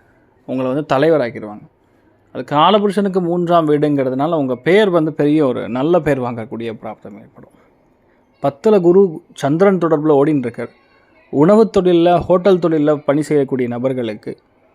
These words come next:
கண்டிப்பாக வேலை இழப்பு ஏற்பதற்கான வாய்ப்புகள் இருக்கு. அடுத்த வேலையை இப்போவே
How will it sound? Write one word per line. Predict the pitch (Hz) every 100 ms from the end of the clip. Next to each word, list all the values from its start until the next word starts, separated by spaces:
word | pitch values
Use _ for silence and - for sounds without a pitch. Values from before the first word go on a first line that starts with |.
| _ _ _
கண்டிப்பாக | - 143 180 170 165
வேலை | 156 156 196 175
இழப்பு | 156 185 180
ஏற்பதற்கான | 160 139 131 127 131 117
வாய்ப்புகள் | 117 131 147 139
இருக்கு. | 123 117 156
அடுத்த | 139 135 135
வேலையை | 147 180 131
இப்போவே | 139